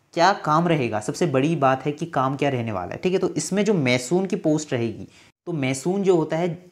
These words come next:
जो मैसून का मेन काम रहता है, जो ब्रिजेस होते हैं उनको बनाना होता है,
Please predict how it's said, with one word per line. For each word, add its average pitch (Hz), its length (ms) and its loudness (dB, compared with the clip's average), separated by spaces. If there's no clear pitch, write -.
जो 143 120 -2
मैसून 135 380 -2
का 147 100 -2
मेन 139 360 -2
काम 135 260 -4
रहता 131 240 -2
है, 143 100 0
जो 147 80 0
ब्रिजेस 131 480 2
होते 147 220 2
हैं 156 80 0
उनको 143 240 -2
बनाना 113 400 0
होता 135 260 -2
है, 135 280 -4